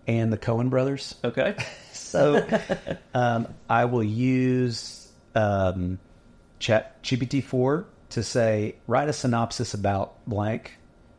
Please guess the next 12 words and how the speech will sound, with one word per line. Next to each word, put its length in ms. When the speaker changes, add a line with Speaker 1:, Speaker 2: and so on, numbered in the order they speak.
Speaker 1:
in 180
the 80
voice 400
of 140
C 200
S 200
Lewis, 480
mixed 420
with 140
the 60
voices 640
of, 360